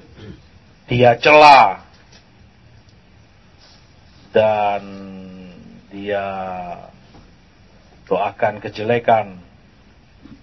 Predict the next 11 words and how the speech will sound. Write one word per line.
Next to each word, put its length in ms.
Semoga 640
fulan 480
itu 320
modar, 720
mudah-mudahan 800
dia 320
itu 480
celaka. 720
Ini 160
laknat 560
dalam 240